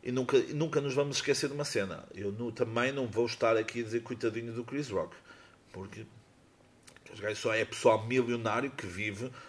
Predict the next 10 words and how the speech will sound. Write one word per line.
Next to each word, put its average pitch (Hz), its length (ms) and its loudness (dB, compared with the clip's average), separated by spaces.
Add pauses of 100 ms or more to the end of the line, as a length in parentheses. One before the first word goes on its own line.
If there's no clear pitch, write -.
(160)
num 110 240 -4
mundo 117 480 -4
totalmente 120 560 0
absurdo 120 500 0
e 113 80 0
diferente 110 460 -4
do 139 100 -8
nosso. 87 380 -8 (840)
Tá 90 120 -16
bem? 87 200 -10